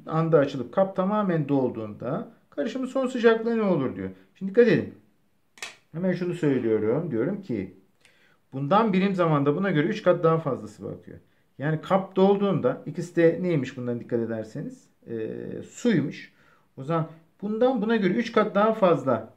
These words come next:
e, su akıyorsa K'dan, o zaman üç M kütlesinde K, o zaman M kütlesinde de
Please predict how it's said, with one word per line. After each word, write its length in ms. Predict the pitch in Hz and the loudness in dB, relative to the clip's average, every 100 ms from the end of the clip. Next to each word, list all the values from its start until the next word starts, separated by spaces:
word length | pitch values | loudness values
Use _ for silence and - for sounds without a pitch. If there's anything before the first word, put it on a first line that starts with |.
| _ | _
e, 400 | 120 120 123 131 120 | -10 -6 -4 -4 -6
su 300 | - - 127 | -6 -2 0
akıyorsa 520 | 127 - 277 - - | 0 0 0 2 -2
K'dan, 440 | - 104 135 170 - _ _ - | -2 -8 -8 -12 -16 _ _ -12
o 100 | 165 | -4
zaman 300 | 175 165 - | -2 -2 -4
üç 360 | 233 226 - - | -4 -6 -8 -4
M 300 | 135 117 101 - _ _ _ _ _ _ _ _ | -2 -2 -6 -16 _ _ _ _ _ _ _ _
kütlesinde 640 | - - 113 104 104 101 | -20 -12 -10 -10 -10 -10
K, 400 | - 139 196 285 - _ _ _ _ _ _ _ 104 | -4 -2 -2 -4 -12 _ _ _ _ _ _ _ -18
o 60 | |
zaman 320 | 101 107 98 - _ _ _ | -14 -12 -12 -16 _ _ _
M 280 | 185 277 277 | 0 0 -2
kütlesinde 720 | 170 - 117 110 110 107 107 | -6 -6 -6 -6 -8 -10 -4
de 280 | 175 226 | -4 -4